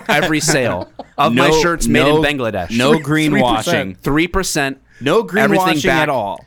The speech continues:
Speaker 1: I would make them in a non-green company.
Speaker 3: Yes.
Speaker 1: A non-green country,
Speaker 3: Oh,
Speaker 1: but
Speaker 3: you'd
Speaker 1: I
Speaker 3: have,
Speaker 1: would, of course, donate.
Speaker 3: you'd have Chinese
Speaker 1: I would
Speaker 3: children
Speaker 1: do
Speaker 3: making
Speaker 1: all
Speaker 3: it for
Speaker 1: that.
Speaker 3: you.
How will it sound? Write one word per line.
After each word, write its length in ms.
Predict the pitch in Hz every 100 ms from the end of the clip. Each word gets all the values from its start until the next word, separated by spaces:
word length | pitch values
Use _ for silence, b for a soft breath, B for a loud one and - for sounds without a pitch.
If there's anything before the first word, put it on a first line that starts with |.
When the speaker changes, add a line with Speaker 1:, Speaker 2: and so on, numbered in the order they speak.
| -
Speaker 1:
I 60 |
would 100 | 127
make 220 | 156 208
them 160 | 185 170
in 80 | 151
a 60 |
non-green 520 | 139 143 143 131 135 123
company. 540 | 151 151 98 98 98
Speaker 3:
Yes. 400 | 147 131 104 - 131
Speaker 1:
A 80 |
non-green 460 | 123 135 135 123 123
country, 520 | - 160 - 98 98 -
Speaker 3:
Oh, 60 |
Speaker 1:
but 40 | 302
Speaker 3:
you'd 40 |
Speaker 1:
I 40 |
Speaker 3:
have, 80 | 127
Speaker 1:
would, 120 | 104 123
of 100 | -
course, 240 | 165 156 117
donate. 440 | 123 123 104 95 -
Speaker 3:
you'd 140 | 196
have 120 | 196
Chinese 340 | - 220 196 -
Speaker 1:
I 60 | 151
would 60 | 170
Speaker 3:
children 100 | 170
Speaker 1:
do 40 |
Speaker 3:
making 180 | 196 170
Speaker 1:
all 100 | 175
Speaker 3:
it 40 | 147
for 40 |
Speaker 1:
that. 220 | 180 151
Speaker 3:
you. 80 | 90